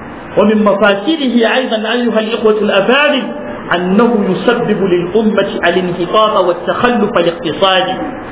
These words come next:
فإن الأمة إذا كانت تطفف في موازينها ومك-، وم-، ومكاييلها وأوقاتها وعباداتها،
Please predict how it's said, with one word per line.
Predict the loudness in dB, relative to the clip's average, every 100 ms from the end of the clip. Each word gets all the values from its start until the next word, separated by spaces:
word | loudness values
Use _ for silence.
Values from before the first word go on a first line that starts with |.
| -14 -14 -16 -14 -6
فإن | 0 4 4 4
الأمة | 2 0 2 2 2
إذا | 2 2 2 2
كانت | 2 2 2 0
تطفف | -4 0 0 0 -2 -2 2
في | 4
موازينها | 4 4 4 0 -2 -2 0 0 0 -2 -6 -12 -14 -14 -6
ومك-، | 2 4 4 2 -2 2
وم-، | 4 4 4 4
ومكاييلها | 4 2 2 2 2 2 2 2 0 0 0
وأوقاتها | 0 -2 -2 -2 0 2 0 -2 0 0 0 -6 0
وعباداتها، | 2 2 2 4 4 4 2 2 -2 0 0 0